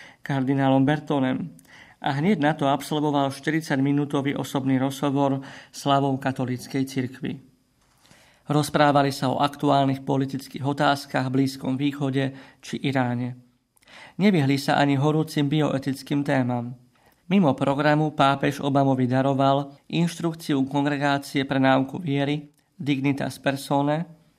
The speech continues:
ktorá vyšla minulého roku a americkému prezidentovi pomôže lepšie rozumieť stanoviskám katolíckej cirkvi. Barack Obama osobne sľúbil Svätému Otcovi, že spraví všetko, aby počet interrupcií v Spojených štátoch klesal.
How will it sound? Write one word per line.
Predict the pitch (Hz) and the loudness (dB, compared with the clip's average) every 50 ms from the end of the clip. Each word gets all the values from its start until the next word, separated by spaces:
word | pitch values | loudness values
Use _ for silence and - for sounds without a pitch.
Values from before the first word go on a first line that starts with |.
| _ _ | _ _
ktorá | - - 185 202 190 156 | -4 0 2 4 4 4
vyšla | 139 147 160 - - 147 139 | 4 2 0 2 2 2 4
minulého | 139 147 151 147 147 143 135 131 123 | 4 2 2 2 2 2 2 0 -2
roku | - 131 123 - - - 151 170 185 - - _ _ _ _ | -2 -4 -6 -6 -6 -4 -4 -4 -4 -6 -12 _ _ _ _
a | - - 127 | -6 -2 0
americkému | 143 151 160 165 170 160 - - 170 147 139 | 2 2 2 0 0 -4 -4 -4 -2 -2 -2
prezidentovi | 131 - 139 147 131 131 131 147 143 139 139 143 135 139 135 | -2 0 0 0 0 0 0 0 0 0 0 -2 -2 -2 -2
pomôže | - 147 147 147 147 147 147 147 135 139 131 | 0 0 0 2 2 2 2 0 0 2 0
lepšie | 139 147 143 - - 139 131 - | 0 0 -2 -4 -6 -6 -4 -4
rozumieť | - 135 139 143 135 143 143 139 143 139 139 135 - | -4 -4 -4 -2 -2 -2 0 0 0 0 -2 -4 -2
stanoviskám | - 143 135 139 135 139 135 135 - - 139 135 131 131 | -2 0 0 0 0 -2 -4 -6 -2 0 0 0 0 0
katolíckej | 143 135 135 139 131 139 135 135 - - 143 139 135 | -2 -2 -2 -2 -2 -2 -4 -6 -6 -6 -6 -6 -4
cirkvi. | - 143 131 123 - - - 131 131 131 - _ _ _ _ _ _ _ _ _ _ _ _ - - - - - - - - - _ | -4 -4 -4 -4 -6 -8 -10 -10 -10 -10 -12 _ _ _ _ _ _ _ _ _ _ _ _ -20 -20 -20 -20 -20 -20 -20 -20 -12 _
Barack | - 143 175 208 190 170 - - | 2 2 4 4 4 2 0 -2
Obama | - 156 156 165 156 151 143 139 | -4 0 2 2 2 2 2 0
osobne | - 165 - 185 170 151 139 139 | -2 -2 -2 -4 -2 -2 -2 -4
sľúbil | 135 - - 156 143 143 143 139 | -4 -4 -4 -4 0 0 0 -2
Svätému | 139 - 147 143 139 151 147 143 143 135 127 123 | -2 -4 -4 -4 -2 -2 -2 0 0 -2 -2 -4
Otcovi, | - - - 131 120 131 131 135 - - _ _ _ _ _ - | -6 -6 -6 -4 -4 -4 -8 -8 -12 -16 _ _ _ _ _ -6
že | 135 | -6
spraví | 139 131 - - 143 143 139 135 127 123 | -6 -6 -2 0 0 0 2 0 -2 -4
všetko, | - - 147 139 - - - - 165 175 170 - - - - - - _ _ | -4 -6 -6 -6 -6 -8 -4 -2 -2 -2 -4 -8 -18 -20 -20 -20 -20 _ _
aby | 151 139 143 139 143 | 2 2 2 2 2
počet | 170 180 175 - 131 131 | -2 -4 -2 -2 -6 -4
interrupcií | - 143 151 156 143 151 143 151 135 139 - - 147 139 131 | -2 -2 -2 0 0 0 0 -2 -4 -4 -6 -2 -2 -2 -2
v | 131 | -2
Spojených | - - - 139 139 135 135 135 131 - | -6 -4 -2 0 0 2 2 0 0 -2
štátoch | - 139 131 127 123 - 131 127 - | -2 -2 -2 -2 -2 -4 -8 -8 -6
klesal. | - 135 131 123 - - 117 - - 123 139 | -4 -4 -4 -4 -4 -8 -8 -8 -8 -8 -12